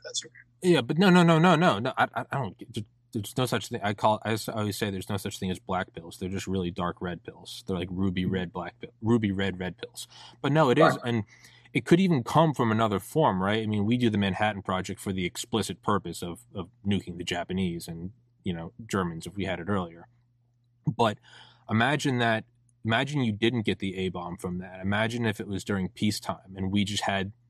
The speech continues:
Speaker 2: let's say we had one point three billion people. We just had to have this energy thing. And we're like, "Hey, we have this idea for, uh, whoever it was did, did the first nuclear pile in Chicago." And they were like, "Hey, we could create nuclear energy."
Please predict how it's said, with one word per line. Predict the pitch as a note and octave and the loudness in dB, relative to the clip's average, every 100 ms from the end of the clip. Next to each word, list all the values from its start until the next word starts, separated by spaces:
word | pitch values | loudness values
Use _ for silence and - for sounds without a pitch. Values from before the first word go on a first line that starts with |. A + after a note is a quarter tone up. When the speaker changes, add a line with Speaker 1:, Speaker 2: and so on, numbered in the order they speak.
| _ | _
Speaker 2:
let's | F#2 - | -14 -6
say | G#2 F#2+ | -2 0
we | G2 | 0
had | G2+ F#2+ | -2 -2
one | F#2 F#2+ | -2 -4
point | - F#2+ - | -2 -4 -2
three | G2 | -4
billion | F2+ F#2 F#2 F#2 F2+ | -4 -4 -2 -2 -2
people. | G#2 G#2 F#2 F2 | -2 -4 -6 -10
We | F2 F#2 | -6 -6
just | - - | -6 -6
had | - G#2 G2+ - | -2 0 0 -2
to | G#2 | -2
have | G#2+ G2 F#2 | 0 0 -2
this | F#2+ - | -6 -4
energy | A2 G#2+ F#2+ F#2 | -2 -2 -2 -6
thing. | - F2+ F2+ - - - - | -6 -6 -6 -8 -12 -20 -8
And | F#2 | -2
we're | G2+ | 0
like, | F#2 - | 0 2
"Hey, | D3+ | 2
we | D3+ C#3 | 4 2
have | C#3 | 0
this | C3+ C3+ | 0 0
idea | B2+ C3 C3+ B2+ | 0 2 2 0
for, | - A#2+ A2+ | 2 2 2
uh, | A2 G#2+ G2 _ _ _ - | 2 0 -4 _ _ _ 0
whoever | A#2 A#2+ A#2 | 2 4 2
it | A2+ | 2
was | A#2 A#2 G#2 | 2 0 0
did, | A2+ A2 | -2 -2
did | G#2+ | -4
the | G#2+ | -4
first | - A2+ - | 0 0 0
nuclear | A2 - A2 | -4 -2 -2
pile | - A2+ A2+ | 2 2 2
in | G#2 | -2
Chicago." | - G#2 A2 A2+ A2 G2 | -4 -2 0 0 0 -2
And | G2 | -2
they | G#2+ | -2
were | G#2 | 0
like, | G2+ | 0
"Hey, | - D#3+ | 0 0
we | A#2+ | 0
could | B2 B2+ | 0 -2
create | - C3+ C3 | 0 0 0
nuclear | B2+ C3 A#2 | -2 2 2
energy." | C#3+ C#3+ A#2 A2 | 2 0 2 0